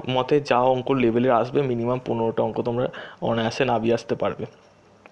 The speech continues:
জিকে মিনিমাম এত ইজি জিকে আসছে, মিনিমাম পঁচিশটা জিকে তো মিনিমাম হাসতে হাসতে হয়ে যাবে। আর কারেন্ট অ্যাফেয়ার তোমরা, আম, আহ, তিন থেকে চার মাসের করো।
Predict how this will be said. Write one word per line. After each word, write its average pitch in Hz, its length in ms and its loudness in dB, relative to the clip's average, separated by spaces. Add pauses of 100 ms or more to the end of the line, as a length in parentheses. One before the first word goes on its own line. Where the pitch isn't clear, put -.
(600)
জিকে 151 280 2
মিনিমাম 160 360 2
এত - 260 -2
ইজি 143 240 2
জিকে 139 280 0
আসছে, 143 460 0
মিনিমাম 131 520 0
পঁচিশটা 123 420 -2
জিকে 127 280 -2
তো 139 160 0
মিনিমাম 135 400 0
হাসতে 127 300 -6
হাসতে 127 220 -2
হয়ে 123 160 2
যাবে। 123 320 2
আর 120 140 0
কারেন্ট 131 340 0
অ্যাফেয়ার 143 280 -2
তোমরা, 127 360 -2 (300)
আম, 117 340 0
আহ, 113 380 0 (120)
তিন 143 200 -2
থেকে 147 220 0
চার 120 180 2
মাসের 113 240 -2
করো। 123 260 2